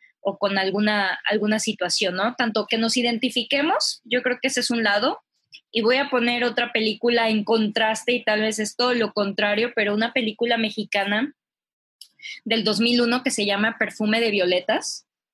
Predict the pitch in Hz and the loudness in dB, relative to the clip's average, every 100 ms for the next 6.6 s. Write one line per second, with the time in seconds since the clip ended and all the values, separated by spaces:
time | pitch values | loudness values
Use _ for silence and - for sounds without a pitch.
0 | - 208 208 220 233 208 196 196 190 180 | -8 -6 -4 -6 -4 0 0 0 -2 -2
1 | 190 185 185 190 220 - 214 202 208 220 | -2 0 0 2 0 0 0 2 2 0
2 | - 220 233 220 277 302 - 262 240 233 | -4 -2 0 4 4 2 2 2 4 0
3 | 370 - _ _ _ _ _ - 247 226 | -2 -12 _ _ _ _ _ -2 0 2
4 | 233 226 233 240 233 240 - 262 262 254 | 2 2 0 2 2 2 2 4 4 4
5 | 254 226 - - 208 220 214 208 208 233 | 2 0 0 -2 -2 0 -2 -2 -4 0
6 | 220 220 220 220 208 208 | 0 0 0 0 0 -2